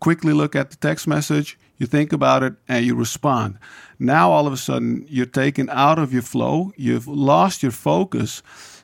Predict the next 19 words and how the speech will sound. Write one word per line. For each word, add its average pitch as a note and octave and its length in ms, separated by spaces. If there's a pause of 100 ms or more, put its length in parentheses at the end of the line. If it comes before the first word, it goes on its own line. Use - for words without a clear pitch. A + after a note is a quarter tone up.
(120)
And B2+ 240
whether D3 160
you D#3 160
like E3+ 340
it D#3+ 80
or D3+ 80
not, E3 320
your C#3 120
brain E3+ 440
just C3 240
needs F3 680 (460)
up F#3 180
to F#3 80
nine F#3 400
minutes. E3 420
And A#2+ 300
obviously, B2 520
these B2+ 280
studies C#3 640